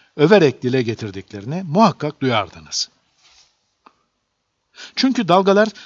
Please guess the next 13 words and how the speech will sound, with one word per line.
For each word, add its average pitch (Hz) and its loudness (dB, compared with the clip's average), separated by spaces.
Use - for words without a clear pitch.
susamurunu 202 2
birçok 208 2
defa 131 -2
geri 123 -2
püskürtüp, - -10
suyun 190 2
akıntısı 165 -2
içinde 135 -4
sürükledi. 143 -4
Ama 151 2
o 160 4
her 220 2
keresinde 107 -8